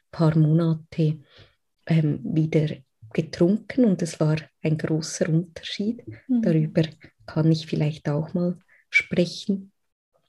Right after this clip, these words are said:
Speaker 1: Und jetzt hatte ich aber wieder eine klare Einsicht, ein Spüren, ein inneres Wissen, dass ich nicht trinken werde.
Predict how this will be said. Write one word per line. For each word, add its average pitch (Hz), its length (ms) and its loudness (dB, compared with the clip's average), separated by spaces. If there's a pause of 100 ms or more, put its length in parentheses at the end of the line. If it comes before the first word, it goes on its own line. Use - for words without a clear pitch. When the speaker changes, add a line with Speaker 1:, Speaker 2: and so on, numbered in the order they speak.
(220)
Speaker 1:
Und 170 180 4
jetzt 156 360 2
hatte 165 220 -2
ich 170 200 -2
aber 160 240 0
wieder 160 300 2 (500)
eine 160 300 6
klare 151 540 -2
Einsicht, 160 720 -2
ein 151 160 0
Spüren, 175 840 2
ein 151 280 0
inneres 165 520 2
Wissen, 185 540 -2 (360)
dass - 240 -4
ich - 220 -4
nicht 226 320 2
trinken 143 500 -2
werde. 139 420 -4